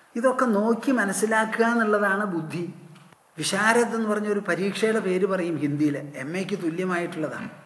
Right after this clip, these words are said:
വെറുതെ ഭാഷ പഠിച്ചാൽ പോരാ, ആ ഭാഷയിൽ വാക്കുകൾ എന്താ, വാക്കുകൾ തമ്മിലുള്ള ചേർച്ച എന്താ, എന്താണ് അതിൽ സന്ധിപ്രയോഗങ്ങൾ,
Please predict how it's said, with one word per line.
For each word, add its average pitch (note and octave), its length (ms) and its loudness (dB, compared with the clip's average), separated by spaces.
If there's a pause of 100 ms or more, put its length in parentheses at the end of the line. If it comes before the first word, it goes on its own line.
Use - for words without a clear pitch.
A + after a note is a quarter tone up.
(180)
വെറുതെ A#3+ 300 6
ഭാഷ G#3 400 0
പഠിച്ചാൽ A3 360 0
പോരാ, G#3+ 360 0 (360)
ആ F3 80 2
ഭാഷയിൽ F#3+ 680 0 (600)
വാക്കുകൾ F#3 460 2
എന്താ, F3 340 -2 (120)
വാക്കുകൾ F3+ 420 0
തമ്മിലുള്ള F3 360 -2
ചേർച്ച D#3+ 440 -4
എന്താ, D#3+ 320 -2 (420)
എന്താണ് F#3 340 0
അതിൽ D#3+ 200 -4
സന്ധിപ്രയോഗങ്ങൾ, D#3+ 920 -2